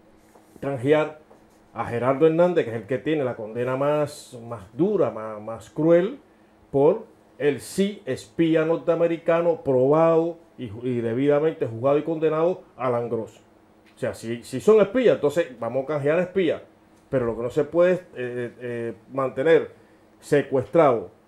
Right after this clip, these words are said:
preso con esas penas que no se la, hay que decir que no se le ha puesto jamás a ninguno de los casos de espía probado que ha, que ha habido en la historia de los Estados Unidos. O sea, en los últimos sesenta años, por ejemplo,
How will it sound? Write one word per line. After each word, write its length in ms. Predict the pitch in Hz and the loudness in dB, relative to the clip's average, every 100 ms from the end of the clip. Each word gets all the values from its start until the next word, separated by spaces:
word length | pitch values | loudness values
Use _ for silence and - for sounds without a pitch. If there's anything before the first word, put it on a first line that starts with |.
| _ | _
preso 340 | 165 165 143 131 | 4 4 4 0
con 160 | 131 | 2
esas 260 | 185 190 165 | 2 2 0
penas 320 | - 170 143 | 2 4 2
que 140 | - 151 | 2 4
no 140 | 226 | 4
se 140 | - | 6
la, 180 | 185 170 | 2 4
hay 80 | 175 | 2
que 120 | 196 | 2
decir 260 | 180 214 170 | 0 -2 -2
que 120 | 160 | 0
no 120 | 190 | 0
se 160 | 196 180 | 0 0
le 80 | 165 | 0
ha 160 | 156 | 0
puesto 400 | 196 185 - 107 - _ _ _ | 0 0 -2 -14 -14 _ _ _
jamás 600 | 147 151 180 240 240 - _ _ _ _ | 2 2 4 2 0 -14 _ _ _ _
a 160 | 165 160 | -2 0
ninguno 600 | 151 147 131 180 226 214 | -2 -6 -2 0 4 4
de 80 | 180 | 4
los 180 | 143 - | 2 0
casos 400 | 180 190 190 185 | 0 0 0 0
de 60 | 135 | 0
espía 600 | - - 180 190 202 202 _ | -4 -6 0 2 0 -2 _
probado 800 | 170 147 139 139 151 175 202 233 - - _ _ _ - | 4 4 4 4 4 4 4 4 0 -16 _ _ _ -2
que 180 | 135 | 0
ha, 240 | 139 160 - | 0 -2 -2
que 120 | 139 | 0
ha 140 | 147 160 | 2 2
habido 360 | 165 165 160 | 2 4 4
en 80 | 139 | 4
la 60 | 131 | 0
historia 320 | - 151 143 | 0 2 2
de 60 | |
los 40 | 127 | 2
Estados 300 | 143 131 120 | 2 0 -2
Unidos. 220 | 110 95 - _ _ | -8 -12 -18 _ _
O 20 | - | -4
sea, 100 | 117 | -2
en 100 | 120 | -2
los 200 | 117 170 | -2 0
últimos 460 | 185 190 175 151 | 2 2 0 -2
sesenta 580 | 147 - 196 185 156 156 | -4 2 2 4 0 2
años, 220 | 175 196 | 2 0
por 160 | 156 139 | 0 0
ejemplo, 380 | 147 190 214 | 0 0 -6